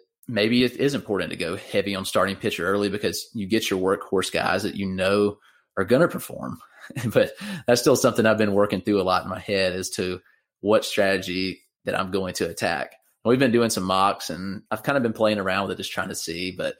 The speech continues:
still, I'm kind of a little undecided on that in my head. Do I wanna attack starting pitcher early or late? <laughs> And so I don't have a solid answer for you on that one.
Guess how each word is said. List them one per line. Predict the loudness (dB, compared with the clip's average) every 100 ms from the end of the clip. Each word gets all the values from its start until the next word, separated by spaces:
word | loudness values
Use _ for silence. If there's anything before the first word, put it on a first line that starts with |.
| _ _ _ -12
still, | 2 4 4
I'm | 2
kind | 0 2
of |
a | 2 4
little | 4 4 4
undecided | 2 0 -2 -2 -6
on | -4
that | -4 -4
in |
my | -6
head. | -2 -2 -2 -4 _
Do | 0 2
I |
wanna | 4 4
attack | 4 2 -2
starting | 2 0 0
pitcher | -4 0
early | 4 4 6 4
or | 2 2
late? | -2 -4 -10 -8
<laughs> |
And | -4
so | 0 2
I |
don't | 4 4
have | 2
a |
solid | 2 2 2 0
answer | -6 -8
for | -10 -10
you | -8 -10
on | -8
that | -8 -8
one. | -10